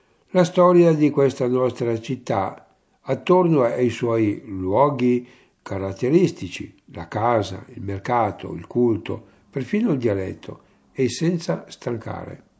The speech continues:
Era un piacere ascoltarlo, è stato il commento. E come me, tutta quella folla di studenti che stipava la sala Ratti,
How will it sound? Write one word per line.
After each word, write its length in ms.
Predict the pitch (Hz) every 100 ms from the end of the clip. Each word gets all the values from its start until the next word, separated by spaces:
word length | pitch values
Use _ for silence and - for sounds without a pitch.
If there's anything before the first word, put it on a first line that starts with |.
| _ _ _ _ _ - _ _ _
Era 220 | 160 165
un 80 | 165
piacere 460 | 170 160 151 139
ascoltarlo, 680 | 127 107 110 107 98 85 90 _ _ _ _ _ _ _ _ _ _
è 80 | -
stato 320 | 110 101 -
il 60 | 87
commento. 520 | 98 90 90 85 - _ _ _ _ _ _ _ _ _ _ _
E 140 | - 113
come 240 | 120 107
me, 360 | 123 180 247 - _ _ _ _ _ _
tutta 280 | - 147 143
quella 260 | 147 147
folla 320 | 120 156 160 127
di 140 | 123
studenti 720 | 113 135 131 127 113 104 104
che 260 | 101 110 101
stipava 760 | - 113 110 110 104 98 95
la 200 | 98 92
sala 520 | 90 107 98 92 87 87
Ratti, 600 | 101 90 - - 147